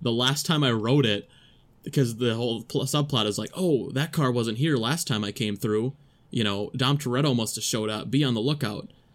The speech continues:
Uh, and then, oh yeah, because then later, that, oh, that, that's right. Later in the tram tour, you go through, like, the Fast and Furious garage. It's not an actual set, but it's just you go into one of the sound stages,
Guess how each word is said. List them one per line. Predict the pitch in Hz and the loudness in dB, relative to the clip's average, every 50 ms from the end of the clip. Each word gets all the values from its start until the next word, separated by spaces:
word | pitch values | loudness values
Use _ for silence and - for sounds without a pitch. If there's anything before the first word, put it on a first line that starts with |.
| _ _ - | _ _ -6
Uh, | - 107 101 107 | -4 -2 0 2
and | 127 139 | 4 4
then, | 139 131 123 127 | 4 4 2 2
oh | 151 165 | 4 4
yeah, | 156 143 131 113 104 | 6 6 6 4 2
because | 104 110 - 131 113 110 | 0 0 0 -2 0 2
then | 139 135 123 | 2 2 2
later, | 113 113 131 151 151 127 113 104 98 104 - _ _ | 2 2 4 4 4 4 4 0 -2 -4 -8 _ _
that, | 135 160 165 - - | -2 0 0 0 0
oh, | 151 151 | 2 2
that, | 196 185 | 2 2
that's | - 180 180 - - | 2 2 0 0 -2
right. | 120 104 104 104 - - - - - - - - | -2 -2 -2 -4 -6 -8 -12 -20 -20 -20 -14 -10
Later | - 120 147 170 190 165 170 | -4 0 2 4 4 4 4
in | 151 143 | 2 2
the | 131 117 | 2 2
tram | - - 123 113 113 107 | 0 0 0 0 0 -2
tour, | - 120 110 107 | -2 -2 -2 -2
you | 107 110 | -2 -2
go | 110 117 113 117 117 | -2 0 2 2 0
through, | 113 - 120 110 104 | 0 -2 -2 -2 0
like, | 107 104 101 98 - | 0 0 -2 -2 -4
the | 110 113 | -6 -6
Fast | - - 113 110 110 - - | -4 -2 -2 -2 -2 -4 -6
and | 117 107 | -8 -4
Furious | - 120 113 107 107 101 - | -2 -2 -2 -2 -2 -4 -2
garage. | - 110 104 104 104 104 98 101 98 - 180 - - - - _ _ _ _ - | -2 -2 0 0 -2 -2 -4 -4 -6 -8 -6 -8 -8 -8 -12 _ _ _ _ -8
It's | - 107 156 | -4 0 2
not | 180 - 156 | 2 4 4
an | 147 | 4
actual | 143 143 143 - 123 110 101 | 2 2 2 0 -2 -2 0
set, | - - - 127 101 104 101 - - _ _ _ _ _ _ _ - | 0 0 2 0 0 -2 -4 -8 -10 _ _ _ _ _ _ _ 0
but | 127 123 | 0 0
it's | 117 - | 2 2
just | 131 123 - | 0 0 0
you | 123 113 | 0 0
go | 120 117 120 120 | 2 2 2 4
into | 117 113 110 | 4 4 2
one | 110 113 110 | 2 0 -2
of | 101 | -2
the | 101 | -2
sound | - - 110 104 110 117 - | -2 -2 0 0 0 -2 -2
stages, | - 123 117 117 113 120 123 123 127 - - - | 0 0 0 0 0 -2 -4 -4 -4 -6 -8 -10